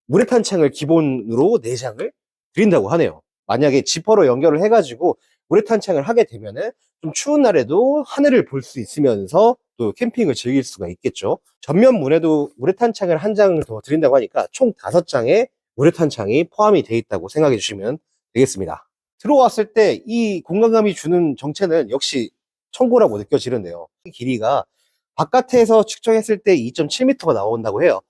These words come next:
에어 기둥이 있다 보니까 그걸 감안하더라도 뭐 이 미터 오십이 넘는 굉장히 큰 높이가 되는 거죠. 키가 굉장히 크신 분들도 이렇게 돌아다녀도 머리에 걸리는 게 하나도 없어요. 활동할 수 있는 공간이 넓기 때문에 삼점팔 미터, 삼점팔 미터의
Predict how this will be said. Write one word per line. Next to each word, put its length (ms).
에어 160
기둥이 320
있다 200
보니까 280
그걸 220
감안하더라도 1080
뭐 120
이 120
미터 200
오십이 260
넘는 420
굉장히 320
큰 320
높이가 480
되는 220
거죠. 300
키가 520
굉장히 240
크신 380
분들도 640
이렇게 500
돌아다녀도 480
머리에 260
걸리는 360
게 60
하나도 220
없어요. 260
활동할 460
수 160
있는 220
공간이 360
넓기 320
때문에 560
삼점팔 500
미터, 240
삼점팔 520
미터의 640